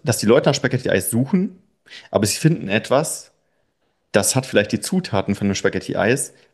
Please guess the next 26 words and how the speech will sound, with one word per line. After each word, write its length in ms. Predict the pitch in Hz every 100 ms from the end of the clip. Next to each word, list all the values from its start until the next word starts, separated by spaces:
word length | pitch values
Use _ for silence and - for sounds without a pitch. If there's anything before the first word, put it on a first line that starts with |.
| -
heißt 240 | 117 131
aber 140 | 92 87
gar 100 | 92
nicht 100 | 92
mehr 80 |
Spaghetti-Eis, 640 | 90 - 95 90 90 107 -
sondern 340 | 90 87 90 - _ _ _ _ _
das 120 | - -
Spaghetti-Monster. 960 | - 110 - 110 139 - 113 160 - _ _
Und 120 | 117
das 100 | 104
ist 80 | 98
eine 80 | 107
ganz 180 | 110 131
andere 240 | 117 104
Zusammenstellung 540 | - 110 107 - 90 90
sozusagen. 320 | 87 85 92
Und 100 | 101
das 260 | 120 -
sticht 240 | - 147 135
dann 80 | 107
komplett 300 | 113 107 117
raus, 240 | 110 -
weil 100 | 95
es 120 | -
ist, 260 | 110 -